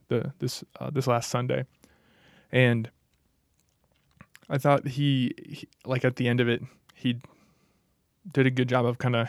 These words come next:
hammering home, like, this is what we believe as Catholics, but yeah,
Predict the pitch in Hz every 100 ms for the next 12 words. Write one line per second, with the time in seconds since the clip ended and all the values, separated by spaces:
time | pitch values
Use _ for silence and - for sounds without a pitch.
0 | - 123 120 120 117 117 117 113 - -
1 | - - - - 123 127 117 - - 123
2 | 127 117 117 117 117 - 117 113 110 107
3 | - - _ - - _ 117 107 - -
4 | - 113